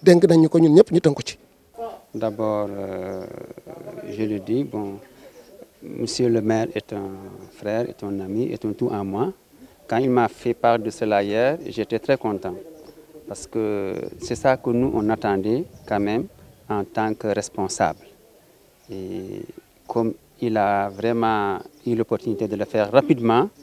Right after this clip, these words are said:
Speaker 2: donc ça peut soulager même, euh, nous en tant que techniciens de santé sur le côté moral et psychologique. Maintenant, par rapport à certaines, euh, recommandations, je ne serai pas tellement long par rapport à cela,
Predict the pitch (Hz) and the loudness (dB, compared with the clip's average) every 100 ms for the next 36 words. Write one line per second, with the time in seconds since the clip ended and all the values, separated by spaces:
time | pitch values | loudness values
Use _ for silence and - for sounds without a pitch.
0 | - _ - - - 113 113 - - 127 | -20 _ -20 -18 -6 -2 -2 -4 0 0
1 | - 123 - 131 120 117 120 127 135 - | 0 -4 0 4 6 4 2 2 0 -4
2 | - 196 107 107 104 113 127 - 110 110 | -14 -12 -6 -4 -4 -2 -2 -2 -6 -6
3 | - 123 120 120 113 110 - 110 101 - | -2 0 0 -4 -4 -4 -4 -4 -6 -6
4 | 101 92 107 135 - - - - - 143 | -4 -4 -4 -4 -6 -18 -20 -20 -6 -4
5 | 131 120 120 120 113 113 113 - - 117 | -2 0 0 2 2 2 2 -2 -8 -6
6 | 104 95 98 _ - - _ - _ _ | -6 -6 -12 _ -20 -20 _ -20 _ _
7 | _ - - - 113 107 123 139 156 - | _ -20 -20 -12 -10 -4 0 4 2 2
8 | - 135 131 - 151 147 147 123 117 110 | 0 2 2 0 2 4 4 4 4 2
9 | - 131 - 139 135 127 123 117 113 110 | -6 -8 0 2 4 4 4 2 2 0
10 | 110 110 110 - 131 120 110 107 101 - | -2 0 0 4 4 4 6 4 4 -2
11 | 113 95 - - - - _ - 117 117 | -4 -4 -10 -20 -20 -20 _ -14 -6 -6
12 | - 120 117 135 135 - 135 127 120 110 | -2 -2 0 0 -2 0 0 2 2 2
13 | 117 113 113 104 - 110 - 101 - 107 | 2 0 -4 -4 -4 -4 -2 -6 -4 -4
14 | 98 | -4